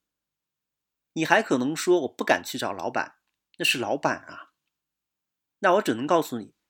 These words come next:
这个世界上有很多东西都是靠自己去争取的，虽然现实很荒唐，但是有些东西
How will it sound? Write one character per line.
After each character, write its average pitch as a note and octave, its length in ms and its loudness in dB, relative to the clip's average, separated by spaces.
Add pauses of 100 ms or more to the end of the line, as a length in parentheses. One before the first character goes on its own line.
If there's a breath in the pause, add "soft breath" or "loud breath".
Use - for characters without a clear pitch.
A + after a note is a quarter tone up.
(160)
这 B3+ 180 -2
个 A#2 120 -2
世 D3+ 200 0
界 C3+ 140 0
上 A#2 200 -4
有 C#3 60 -4
很 G#2+ 180 -10
多 B2+ 120 -2
东 F#3+ 220 -4
西 C#3+ 180 -8
都 C#3 160 -4
是 D3+ 140 -4
靠 C#3+ 240 2
自 C#3 180 -8
己 G#2 140 -14
去 B2+ 320 -6
争 F#3 240 -2
取 - 260 -10
的， - 220 -16 (200)
虽 - 200 -2
然 D3+ 140 2
现 D3+ 280 0
实 B2 200 -6
很 G#2 200 -10
荒 C3+ 240 -4
唐， F#2+ 300 -12 (160)
但 A2+ 160 -2
是 - 280 -8 (440)
有 G#2 160 -6
些 C#3 160 0
东 D#3 240 0
西 - 300 -6